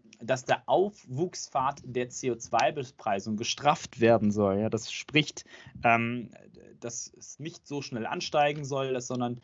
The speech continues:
wenn es zu einem Aufwuchspfad, zu einem Anstieg kommt, soll dies, äh, zeitlich länger, äh, passieren, damit nicht zu schnell, ähm, der C O zwei Preis direkt nach oben schießt. Ähm,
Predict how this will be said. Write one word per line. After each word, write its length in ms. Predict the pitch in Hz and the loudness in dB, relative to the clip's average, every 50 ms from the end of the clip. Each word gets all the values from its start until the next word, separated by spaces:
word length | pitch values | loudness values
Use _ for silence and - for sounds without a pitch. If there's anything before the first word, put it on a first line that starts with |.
| _ _ _ - | _ _ _ -2
wenn 180 | 117 127 147 | 0 2 2
es 160 | 165 160 - - | 2 0 -2 -2
zu 120 | - 143 | 0 2
einem 240 | 135 131 123 127 - | 2 2 2 0 2
Aufwuchspfad, 760 | - 139 147 143 - - 151 139 - - - 131 127 127 127 | 4 2 2 2 0 -8 -8 -8 -6 -2 2 4 4 4 2
zu 80 | - 123 | -2 -4
einem 140 | 123 120 | -4 -4
Anstieg 420 | - 92 135 135 - - 131 123 - | -4 -6 -6 -8 -6 -6 -6 -6 -4
kommt, 340 | - 131 127 131 131 127 - - - - - - | -2 -2 0 0 -2 -6 -8 -16 -20 -20 -20 -8
soll 240 | - 127 117 113 113 | 0 2 4 4 4
dies, 420 | 113 127 131 135 131 - - - - | 2 0 0 0 0 -4 -10 -12 -12
äh, 300 | - 101 107 104 104 107 | -10 -8 -6 -6 -6 -6
zeitlich 560 | - - 131 117 120 120 123 117 110 - - | -2 2 2 2 2 2 -2 -6 -8 -6 -4
länger, 400 | 131 139 170 185 180 165 165 165 - - - _ _ _ - - | -4 -2 0 4 4 4 2 2 -4 -14 -20 _ _ _ -20 -12
äh, 140 | - 139 127 | -8 -8 -8
passieren, 600 | - 147 139 131 - - 143 131 127 131 127 113 - | -6 -6 -6 -4 -4 0 2 2 2 2 0 -4 -2
damit 320 | - 110 113 120 117 113 | -2 -2 0 0 -2 -4
nicht 220 | - 113 107 - - | -8 -10 -10 -8 -6
zu 180 | - 175 185 | 0 0 0
schnell, 460 | 180 - - 143 135 131 135 135 131 131 _ _ _ _ _ _ - - | 0 0 -2 -2 0 0 0 0 -2 -6 _ _ _ _ _ _ -4 0
ähm, 160 | 123 120 120 | 2 2 2
der 260 | 117 110 117 110 - | 2 2 0 0 0
C 220 | - - 120 117 | -2 2 2 2
O 40 | 110 | 2
zwei 280 | - - - 117 113 117 | 2 2 4 4 4 4
Preis 560 | 113 - - 113 110 113 113 - - - - _ _ _ _ _ _ _ _ - | 2 0 2 4 4 4 2 0 -6 -12 -14 _ _ _ _ _ _ _ _ 0
direkt 520 | 120 117 104 110 113 113 - - - _ _ _ _ _ _ - | 2 2 4 4 2 0 -4 -14 -16 _ _ _ _ _ _ -6
nach 280 | 113 110 104 - - | -6 -6 -6 -6 -8
oben 200 | 143 135 131 127 | -8 -6 -6 -6
schießt. 480 | 120 - - - - - - - - _ _ _ _ _ _ _ _ _ _ _ _ _ _ _ _ _ - - _ _ _ - | -6 -8 -8 -10 -16 -16 -16 -16 -18 _ _ _ _ _ _ _ _ _ _ _ _ _ _ _ _ _ -20 -20 _ _ _ 0
Ähm, 320 | 127 123 127 127 127 127 | 2 2 2 2 0 -2